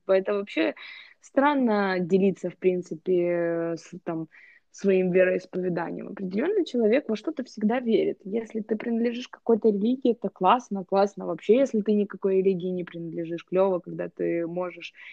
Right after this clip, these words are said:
идентифицировать свою веру самостоятельно и без помощи каких-либо социальных групп, да. Э, это всё опциональная штука, и очень странно, какое ты к, к, к какому-то из видов проявления, там,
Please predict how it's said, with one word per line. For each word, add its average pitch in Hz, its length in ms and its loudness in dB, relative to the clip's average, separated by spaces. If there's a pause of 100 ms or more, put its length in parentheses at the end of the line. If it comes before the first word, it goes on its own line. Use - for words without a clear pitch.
(100)
идентифицировать 175 920 0
свою 175 300 2
веру 165 520 2
самостоятельно 196 1080 0
и 180 220 0
без 175 200 -2
помощи 175 500 -2
каких-либо 170 1000 -6
социальных 180 580 -6
групп, 175 300 0
да. 196 220 -4 (840)
Э, 196 60 2
это 220 460 2
всё 320 240 4
опциональная 262 720 -2
штука, 269 500 -2
и 202 220 2
очень 214 340 0
странно, 220 760 -2
какое 214 380 2
ты 190 460 2
к, - 120 -14 (160)
к, - 200 -12
к - 160 -8
какому-то 214 760 4
из 185 260 0
видов 185 340 0
проявления, 185 800 0
там, 165 260 -8